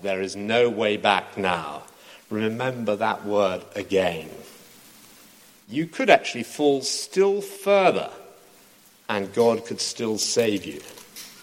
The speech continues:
So remember it when God lets you feel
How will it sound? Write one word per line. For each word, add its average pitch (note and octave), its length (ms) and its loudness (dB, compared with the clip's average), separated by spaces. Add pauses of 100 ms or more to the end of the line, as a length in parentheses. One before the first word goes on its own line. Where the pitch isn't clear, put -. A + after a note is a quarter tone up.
(1000)
So D#3 420 4 (200)
remember D#3+ 640 4
it - 360 0 (800)
when B2 260 2
God B2+ 260 6
lets A#2+ 280 0
you A#2 80 -4
feel G#2+ 420 2